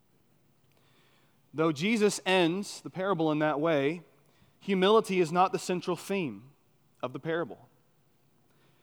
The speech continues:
The central idea in this parable launches off in verse nine and ends, lands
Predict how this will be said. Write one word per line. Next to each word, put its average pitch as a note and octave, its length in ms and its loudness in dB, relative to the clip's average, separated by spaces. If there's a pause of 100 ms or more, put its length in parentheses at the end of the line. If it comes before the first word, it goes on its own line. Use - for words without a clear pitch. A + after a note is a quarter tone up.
(680)
The C3+ 60 -6
central A3 500 2
idea F3+ 540 2 (680)
in C3 140 -8
this F#3 160 0
parable E3+ 480 -2 (720)
launches F3+ 640 4
off F3 380 6
in D#3 120 -2
verse D3 300 -2
nine E3 560 0 (960)
and D#3 220 -2 (100)
ends, C#3 760 0
lands C3+ 840 0